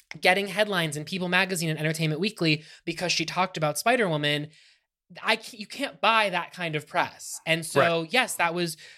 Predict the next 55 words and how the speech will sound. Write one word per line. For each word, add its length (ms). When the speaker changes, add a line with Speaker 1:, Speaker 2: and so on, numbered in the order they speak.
Speaker 1:
really 320
important 460
to 100
me. 120
And 80
I 120
knew 420
that, 180
like, 240
I 120
knew 200
to 100
ask 240
that 200
question 400
because 200
I 80
had 160
a 60
sense 380
it 120
would, 260
it 60
would 140
get 200
picked 180
up. 320
But 100
I, 120
but 260
the 80
one 180
thing 140
I 60
would 120
add 240
to 60
that 180
too 160
is, 120
like, 260
if 160
someone 600
is 380
really, 500
like, 300
there, 260
there's 200
a 60
couple 260
girls 300
that 120
come 200
to 100
mind 540